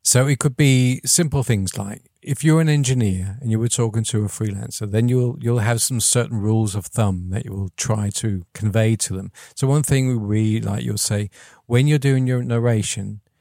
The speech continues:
your narration should peak at minus nine on the Q P P M meter," right? This is, you know, gibbery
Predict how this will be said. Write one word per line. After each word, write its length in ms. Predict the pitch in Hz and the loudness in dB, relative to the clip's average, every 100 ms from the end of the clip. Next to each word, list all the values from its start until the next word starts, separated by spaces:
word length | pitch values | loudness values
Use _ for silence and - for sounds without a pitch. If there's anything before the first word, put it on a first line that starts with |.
| _ _ | _ _
your 140 | 113 | 0
narration 540 | 110 110 127 127 113 | 2 2 2 0 -4
should 200 | 101 98 | -6 -6
peak 240 | - 117 - | -2 -2 -2
at 140 | 110 | -4
minus 440 | 110 113 117 110 - | 0 0 2 0 0
nine 420 | 113 98 92 95 _ | -2 0 -4 -8 _
on 100 | 120 | -4
the 80 | 104 | -4
Q 220 | - 110 | -2 -4
P 180 | 98 104 | -2 -6
P 180 | - 101 | -2 0
M 140 | 104 | 0
meter," 400 | 101 98 - - _ _ | -2 -4 -8 -16 _ _
right? 320 | 117 117 147 - _ _ _ | 2 2 2 -2 _ _ _
This 560 | 123 107 151 175 - - | -12 0 4 4 2 0
is, 500 | 147 139 127 110 101 - _ _ | 0 2 2 0 -4 -8 _ _
you 240 | - 101 123 | -10 0 2
know, 120 | 120 | 0
gibbery 600 | 98 104 123 135 117 | 0 2 4 4 2